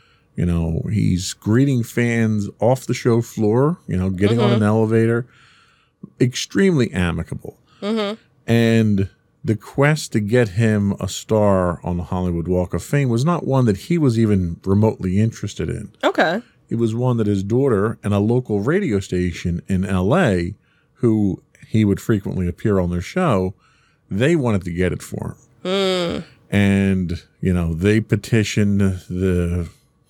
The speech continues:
Speaker 1: board or whoever in Hollywood for it. And they, they're the ones that drove it through. And, and, uh, it sort of follows him along while they're trying to get this star on the Hollywood Walk of Fame.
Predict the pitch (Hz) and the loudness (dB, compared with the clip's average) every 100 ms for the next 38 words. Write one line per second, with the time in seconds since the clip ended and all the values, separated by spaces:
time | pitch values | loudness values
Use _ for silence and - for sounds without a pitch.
0 | - 92 104 107 101 98 95 95 95 98 | -8 0 2 4 4 2 2 2 0 0
1 | 92 87 95 95 90 92 90 - 95 95 | 0 0 -2 -2 0 -2 -4 -2 2 2
2 | 98 95 80 98 104 104 101 104 104 101 | 0 -2 -2 0 2 0 0 2 4 2
3 | 101 101 - 92 95 95 92 95 - _ | 0 -2 -2 0 2 0 0 -2 -4 _
4 | - - 104 101 101 101 92 78 78 _ | -18 -4 2 4 4 4 2 -2 -8 _
5 | _ _ _ _ _ _ _ - 90 85 | _ _ _ _ _ _ _ -6 -4 -2
6 | 82 82 80 80 - 95 - 113 101 - | -4 -4 -6 -8 -8 -6 0 2 2 0
7 | 113 113 113 107 - - 107 95 95 113 | 2 4 4 2 0 -2 0 2 0 0
8 | 120 107 98 92 98 101 92 - 90 87 | 2 2 0 0 2 2 0 -2 -4 -4
9 | 82 87 87 82 - - - - 95 90 | -4 -4 -4 -6 -8 -20 -18 -6 -2 -2
10 | 85 85 87 87 82 85 85 - 78 - | -4 -4 -4 -4 -4 -2 -4 -4 -8 -2
11 | 156 117 101 | 0 0 -2